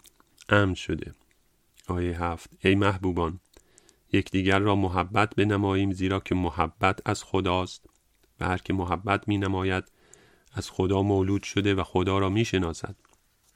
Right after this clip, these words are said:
کسی که محبت نمی‌نماید خدا را نمی‌شناسد، زیرا خدا محبت است.»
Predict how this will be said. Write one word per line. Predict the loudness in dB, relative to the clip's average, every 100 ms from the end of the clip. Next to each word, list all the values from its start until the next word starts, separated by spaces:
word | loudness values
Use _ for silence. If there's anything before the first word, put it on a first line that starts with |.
| _ _ -8
کسی | -6 -4
که | -6
محبت | -6 -6 -4 -4 -4 -4
نمی‌نماید | 2 4 4 4 4 4 2 0 -4 _ _ _ _ _ _
خدا | 0 2 4
را | 4
نمی‌شناسد، | 6 4 2 -2 -4 -4 -6
زیرا | 0 2 2
خدا | 2 0 4 4 2 0 _ _ _ _ _ _ _
محبت | 0 0 4 2 2
است.» | -2 -4 -16